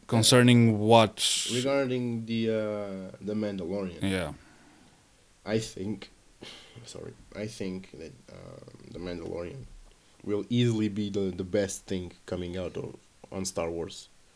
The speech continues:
Speaker 2: since a lot of years.
Speaker 1: Yeah.
Speaker 2: Um,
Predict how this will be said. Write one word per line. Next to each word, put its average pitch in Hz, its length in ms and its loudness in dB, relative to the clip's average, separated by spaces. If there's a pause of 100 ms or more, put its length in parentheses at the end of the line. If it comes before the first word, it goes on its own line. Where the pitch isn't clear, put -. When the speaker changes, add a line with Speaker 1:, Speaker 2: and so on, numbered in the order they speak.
(1080)
Speaker 2:
since - 600 -6 (260)
a 95 60 -6
lot 87 460 -6
of 87 120 -6
years. 85 320 -10 (380)
Speaker 1:
Yeah. 107 440 2 (1080)
Speaker 2:
Um, 90 460 -6